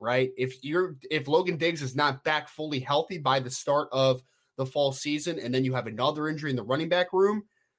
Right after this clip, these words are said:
and that's tough, man. It's just the lack of bodies is even more of a, a, a thing where I'm just a little worried. I mean, 'cause that is, if you ask me, what are the spots on this team that have the least amount of depth entering the fall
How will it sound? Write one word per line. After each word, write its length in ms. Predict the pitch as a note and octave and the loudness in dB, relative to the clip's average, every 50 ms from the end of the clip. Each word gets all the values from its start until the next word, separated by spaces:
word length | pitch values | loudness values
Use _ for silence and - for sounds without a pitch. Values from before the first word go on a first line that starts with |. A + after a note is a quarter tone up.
| _ _ _ | _ _ _
and 140 | - A2 A2+ | -12 -4 -2
that's 240 | D3 F3 E3 - - | -2 -2 -2 -4 -8
tough, 320 | - - C3 B2+ A2 - - - | -6 -2 0 0 0 -2 -6 -12
man. 240 | G2+ G2 G2 G2 F#2+ | -10 -10 -8 -8 -8
It's 160 | A2+ C3 C3 | -8 -6 -6
just 160 | - E3 C#3+ | -6 -6 -4
the 80 | - C3+ | -4 -4
lack 380 | A2 G#2+ A#2+ C#3 D#3+ F3 - B2+ | -2 0 0 0 0 0 -2 -8
of 100 | G#2+ G2+ _ _ | -10 -10 _ _
bodies 560 | - A#2+ B2+ C#3+ C#3+ A#2+ G#2+ G2 F#2 - - - | 2 4 4 4 4 2 0 -6 -10 -14 -16 -14
is 160 | A2+ A2+ G#2+ - | -14 -14 -14 -12
even 280 | C3 C#3+ C#3 B2+ A#2 A2 | -10 -8 -6 -6 -6 -6
more 440 | G#2+ A#2 C3 C#3 C3+ B2+ A#2+ G#2 - _ _ _ _ _ _ _ _ _ _ _ _ _ _ - | -4 -4 -2 0 0 0 0 -2 -8 _ _ _ _ _ _ _ _ _ _ _ _ _ _ 0
of 200 | B2+ C3 B2+ - | 0 0 0 0
a, 180 | F#2+ A#2 A#2 - - | -2 -4 -4 -4 -4
a, 180 | B2 B2 - - | -6 -6 -4 -6
a 120 | B2 A#2+ | -6 -8
thing 280 | - - - D#3 D3 C#3 | -6 -6 -4 -4 -2 0
where 140 | B2 B2 - - | 0 0 0 0
I'm 180 | C3 C#3+ D3+ | 0 0 0
just 220 | D3 C3+ B2+ - - | 0 -2 -4 -4 -2
a 60 | B2 | -2
little 360 | B2+ B2 C#3+ G3+ C#4 C4+ G3 - | 0 2 4 4 6 4 4 4
worried. 400 | G#2 A#2+ G#2 G2 G2 G2 G2 - - - | 2 2 0 0 -2 -6 -10 -14 -12 -6
I 20 | |
mean, 160 | A#2+ B2 B2+ A#2 | -2 -2 -2 -2
'cause 220 | - C#3+ C3 C3 | -2 -2 -2 0
that 180 | C#3 D3 D3+ D3 | 0 0 0 0
is, 260 | D3+ C#3 C3 C3 - _ - | -2 -2 -4 -6 -8 _ -6
if 140 | - C3+ C3+ | -6 -4 2
you 140 | E3 F3 | 4 4
ask 180 | E3+ E3 E3 - - | 4 4 4 0 -2
me, 240 | D#3 C#3 C3 B2+ - _ _ _ _ _ _ | -2 -2 -2 -4 -6 _ _ _ _ _ _
what 240 | _ - D3+ F3+ G3+ | _ 4 6 6 8
are 100 | G#3 G3+ | 6 6
the 140 | F#3+ G3 E3 | 4 2 -2
spots 480 | - - - - F3 E3+ E3 E3 - D#3+ | -4 -4 -2 2 4 6 6 4 2 -2
on 100 | D3+ D3 | -4 -4
this 200 | D3 C#3+ C3+ - | -4 -4 -6 -8
team 240 | - E3 D#3+ D3+ | -8 -6 -4 -2
that 100 | C#3 C3+ | -2 -2
have 260 | B2+ B2+ C3+ C3 C3+ B2+ | -2 0 0 -2 0 0
the 140 | B2 A#2 | -2 -4
least 300 | A2 A2+ C#3+ D#3 C3 - | -4 -6 -10 -10 -8 -6
amount 240 | D3+ C#3 C3+ C3 B2+ | -4 -2 0 0 0
of 120 | A#2+ - - | -2 -2 0
depth 440 | - D#3+ F3 D3+ - - - - - _ | 2 2 2 2 -2 -6 -14 -20 -16 _
entering 420 | - C#3 D3+ C#3+ C#3 - D#3 C3+ B2+ | -4 -4 -2 -2 -4 -4 -4 -4 -4
the 80 | A2+ | -4
fall 440 | A#2+ - - D3 C3 B2 A#2 A#2 - | -6 -4 0 2 2 2 0 -2 -8